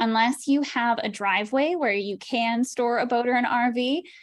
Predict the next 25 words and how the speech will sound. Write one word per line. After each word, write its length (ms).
you're 140
gonna 180
have 180
to 80
find 320
somewhere 300
to 60
put 180
that, 180
especially 460
in 80
the 80
winter 320
months 280
when 120
you 80
may 180
not 200
actually 420
be 80
using 360
these 160
items 360
at 80
all. 440